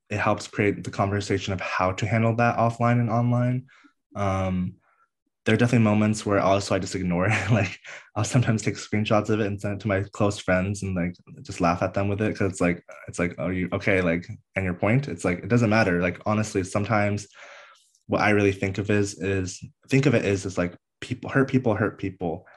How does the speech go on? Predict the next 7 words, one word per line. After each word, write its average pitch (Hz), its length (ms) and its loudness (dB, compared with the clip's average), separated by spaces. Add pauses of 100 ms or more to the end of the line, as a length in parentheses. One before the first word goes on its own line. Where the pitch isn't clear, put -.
(240)
And 90 520 -2
a 95 120 -6
lot 98 280 2
of 104 120 -2
hurt - 240 -4
people 98 640 -2 (640)
just - 360 -2